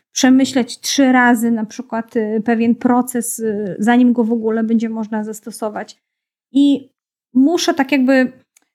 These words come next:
jak, czyli jak robię, e, regularnie się uczę, widzę, które rzeczy idą mi troszkę łatwiej i wtedy każdym kolejnym razem mogę szybciej jakby przejść nad danym tematem, a które potrzebują,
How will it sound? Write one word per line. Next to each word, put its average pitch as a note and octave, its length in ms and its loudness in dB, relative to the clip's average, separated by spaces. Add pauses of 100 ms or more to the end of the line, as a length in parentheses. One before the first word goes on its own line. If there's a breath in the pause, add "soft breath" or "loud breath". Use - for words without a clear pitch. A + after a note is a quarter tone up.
(200)
jak, A3+ 220 -8
czyli C4+ 200 2
jak C4 160 0
robię, D4 320 2
e, B3 400 0 (240)
regularnie C4 560 4
się - 160 -6
uczę, E4+ 440 -2
widzę, C4+ 340 2 (300)
które C#4 340 0
rzeczy A#3 380 -2
idą A3 440 -2
mi G#3+ 140 -2
troszkę G#3+ 360 -8
łatwiej C#4+ 800 -2
i A#3 420 2
wtedy A#3 360 0
każdym B3+ 380 2
kolejnym B3+ 460 4
razem A#3+ 360 4
mogę A3+ 480 -2 (280)
szybciej C#4 460 2
jakby A#3 300 0
przejść A#3 340 -2
nad A3+ 240 -4
danym A#3 320 4
tematem, A#3 580 -4 (440 soft breath)
a G#3+ 100 -20
które C4+ 340 0
potrzebują, A#3 840 0